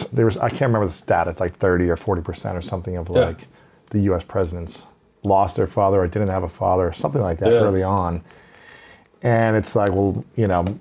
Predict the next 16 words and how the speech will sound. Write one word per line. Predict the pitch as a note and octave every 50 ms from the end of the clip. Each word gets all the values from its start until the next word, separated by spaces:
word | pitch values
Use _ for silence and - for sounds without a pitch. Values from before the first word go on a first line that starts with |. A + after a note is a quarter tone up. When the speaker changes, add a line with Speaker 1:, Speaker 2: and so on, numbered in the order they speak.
| _ _ _ _ -
Speaker 1:
now | - F#2+ F#2+ G2
they're | F#2+ G2 F2
going | G2+ G2 F#2+
to | F#2
go | F2+ F2+ E2+
prove | - - A2+ A2+ A2+
something | - - F#2 E2+ E2 - F2+ E2+
or | F2 E2
go | E2 G2 F2+
to | E2+
be | E2+ E2 - - G#2+ A2+ A#2 A2
something, | G#2 - - F#2+ F2 F2 - - F#2 F2 F2
you | F2+ C#3+
Speaker 2:
Yeah. | D#3
Speaker 1:
know, | - F2 F2+
to, | F2+ - A2 G2 E2+ E2 D#2+